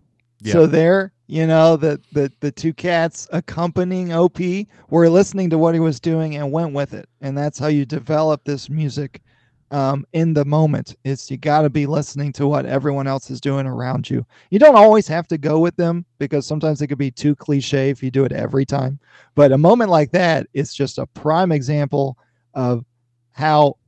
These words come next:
Speaker 2: you know, listening is such an important aspect of playing. And that's a key moment to listen for.
Speaker 1: Yeah.
Speaker 2: And then
Speaker 1: And
Speaker 2: I, yeah.
Speaker 1: it's almost like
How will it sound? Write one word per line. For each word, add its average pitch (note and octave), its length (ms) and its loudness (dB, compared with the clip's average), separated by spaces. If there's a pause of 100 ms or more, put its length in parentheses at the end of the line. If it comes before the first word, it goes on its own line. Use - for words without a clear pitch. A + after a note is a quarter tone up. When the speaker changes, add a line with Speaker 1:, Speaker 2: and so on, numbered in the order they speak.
(140)
Speaker 2:
you D3+ 100 0
know, C#3 140 0
listening E3 680 -2
is C#3+ 120 -6
such E3 300 -4
an D#3 80 -6
important D#3 560 -2
aspect D3 580 -8
of C3 200 -10
playing. A#2+ 460 -10 (440)
And C#3+ 380 -8
that's C#3 260 -10
a C3 40 -6
key C3+ 360 -6
moment C3+ 420 -2
to - 160 -12
listen B2+ 320 -8
for. - 320 -6 (240)
Speaker 1:
Yeah. A2+ 500 2
Speaker 2:
And D#3+ 160 2
then - 40 6
Speaker 1:
And F#3 80 4
Speaker 2:
I, F#3 80 0 (420)
yeah. E3 260 4 (220)
Speaker 1:
it's D3+ 180 -2
almost G#3+ 340 -2
like D3 280 0